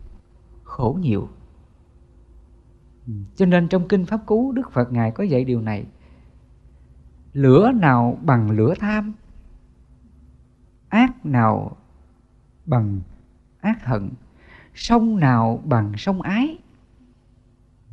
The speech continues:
Thì trong đó Phật Ngài có dạy là lửa nào bằng lửa tham. Chúng ta thấy ngọn lửa đó,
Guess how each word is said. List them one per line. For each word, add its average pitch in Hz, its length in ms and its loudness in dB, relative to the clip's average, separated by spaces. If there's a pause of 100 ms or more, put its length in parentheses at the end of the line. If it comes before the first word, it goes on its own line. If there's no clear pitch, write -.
(420)
Thì 139 200 6
trong 202 220 2
đó 254 340 2 (560)
Phật 131 200 -2
Ngài 127 220 2
có 190 180 -4
dạy 139 240 2
là 123 160 -2
lửa 127 520 4
nào 113 440 0
bằng 113 220 0
lửa 107 260 -2
tham. 202 240 -6 (3000)
Chúng 214 120 -2
ta 190 120 2
thấy 214 180 0
ngọn 139 220 0
lửa 117 240 2
đó, 190 100 -6